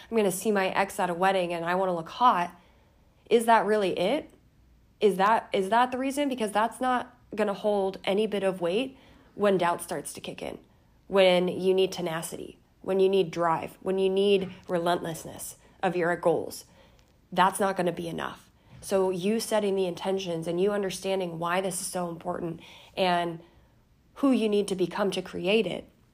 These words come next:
that's when you can start to go deeper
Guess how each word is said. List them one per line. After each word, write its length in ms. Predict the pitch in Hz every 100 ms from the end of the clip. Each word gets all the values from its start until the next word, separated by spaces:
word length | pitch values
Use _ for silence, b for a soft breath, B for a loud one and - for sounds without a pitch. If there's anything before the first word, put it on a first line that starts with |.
| _ _ _ _ - _ _ - - b b b b b
that's 280 | 202 220 220
when 120 | 196
you 100 | 180
can 160 | 185
start 360 | 175 180 165 - _ _ _ _ -
to 540 | - 180 175 170 - - b b b _ _ _ _ -
go 200 | 180 190
deeper 600 | 170 190 190 175 165 165